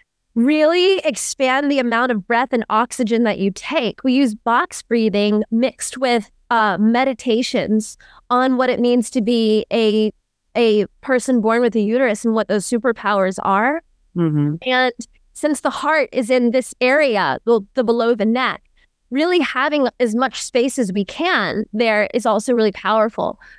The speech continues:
Speaker 1: So those are the three, like, major components of that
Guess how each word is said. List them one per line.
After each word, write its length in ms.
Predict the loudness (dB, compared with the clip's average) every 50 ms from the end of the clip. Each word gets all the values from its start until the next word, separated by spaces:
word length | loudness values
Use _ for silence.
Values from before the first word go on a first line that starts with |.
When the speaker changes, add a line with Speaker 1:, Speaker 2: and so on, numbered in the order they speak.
| _
Speaker 1:
So 160 | -6 -4 -2
those 260 | 2 2 2 2 2 2
are 140 | 2 2
the 140 | 2 0 -4
three, 340 | -4 -4 -2 0 2 2 2
like, 380 | 2 2 2 0 0 -2 _ _ _ _ _ _ _ _
major 460 | -2 0 2 2 2 2 0 0 -2 0
components 760 | 0 0 0 0 0 0 2 2 2 2 0 -2 -4 -8 -6 _
of 240 | -2 0 0 0 0
that 300 | 0 0 0 -2 -4